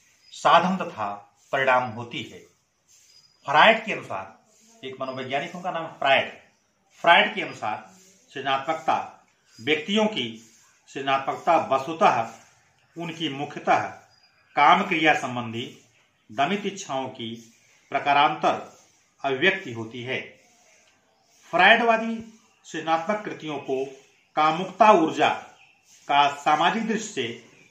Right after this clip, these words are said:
वांछनीय तथा व्यक्तित्व को संतुष्टि देने वाला रूपांतरण मानते हैं। फ्रायडवादियों के अनुसार सृजनात्मकता अभिव्यक्ति में अचेतन की भी महत्वपूर्ण भूमिका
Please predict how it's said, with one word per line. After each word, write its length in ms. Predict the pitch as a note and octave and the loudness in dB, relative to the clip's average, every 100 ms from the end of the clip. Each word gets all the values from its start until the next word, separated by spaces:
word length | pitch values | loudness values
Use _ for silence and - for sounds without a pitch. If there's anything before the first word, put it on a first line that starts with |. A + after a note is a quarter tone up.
| _ - | _ -10
वांछनीय 600 | C3 D3+ F3+ F3 G#3 A3 | -2 0 0 0 -2 -2
तथा 540 | G3 - A2+ G#2 - - _ _ - | -4 -4 -6 -8 -14 -20 _ _ -8
व्यक्तित्व 460 | A#2+ D#3 A3+ - - | -2 -2 -2 -6 -6
को 180 | D#3+ D3+ | -2 -2
संतुष्टि 580 | - C#3+ - F#3 A#3 | -2 -6 -4 -6 -4
देने 280 | F#3+ E3 C#3+ | -2 -2 -2
वाला 440 | B2+ A#2+ G#2+ - - - _ _ | -2 0 -2 -6 -14 -20 _ _
रूपांतरण 500 | C3 A#2+ A#2 A2+ A#2 | -6 -4 -4 -4 -6
मानते 400 | A2 G#2+ A2 D#3+ | -6 -8 -6 -6
हैं। 280 | D3+ - - _ _ _ _ _ _ - _ _ | -6 -8 -18 _ _ _ _ _ _ -20 _ _
फ्रायडवादियों 540 | F3 A3 A#3+ A#3 A#3 A3 | 2 4 6 4 2 -2
के 60 | |
अनुसार 500 | F#3 D#3 C3 B2 - | -4 0 -2 -2 -16
सृजनात्मकता 1200 | _ _ - C#3 C#3+ C#3+ E3+ - B2+ G#2 - - _ _ D3 | _ _ -12 -4 -4 -2 -4 -2 -4 -4 -10 -20 _ _ 0
अभिव्यक्ति 500 | D3 E3+ G3+ G3 C3+ | 2 2 0 -2 -8
में 360 | A#2 A#2+ - _ _ - | -8 -10 -20 _ _ -6
अचेतन 440 | C#3+ F3+ F3+ A3 | -2 0 0 0
की 220 | G#3+ F#3 B2+ | -2 -4 -4
भी 320 | A2+ A2+ - _ _ - | -8 -12 -18 _ _ -12
महत्वपूर्ण 520 | D3 F3+ G3 - C#3 | -4 -2 -2 -8 -8
भूमिका 640 | A#2 A2+ B2+ C#3+ - - | -8 -8 -6 -6 -8 -18